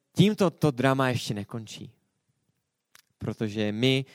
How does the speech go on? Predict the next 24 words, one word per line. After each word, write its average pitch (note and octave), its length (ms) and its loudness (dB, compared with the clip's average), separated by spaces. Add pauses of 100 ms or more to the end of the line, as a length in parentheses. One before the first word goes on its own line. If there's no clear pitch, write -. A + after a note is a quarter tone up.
(200)
eh, A2 220 -4
kteří A#2+ 320 -2
jsme A2+ 260 -2
přijali D3 680 -2
tu - 160 -14
Ježíšovu A#2+ 520 -8
záchranu, B2 720 -4 (1300)
jsme - 240 -8
součástí A2 580 -6
něčeho G#2+ 280 -6
nového, A2 460 -6 (300)
nového G#2 300 -6
stvoření. G2 580 -10 (1500)
A - 60 0
my C3 100 2
svědčíme D#3+ 520 2
světu C3+ 340 0
o A#2+ 80 0
tom, A#2+ 240 -2
že, A2 200 0 (160)
že A#2+ 140 0
nenávist C#3 760 2
a - 100 -14
smrt - 680 -6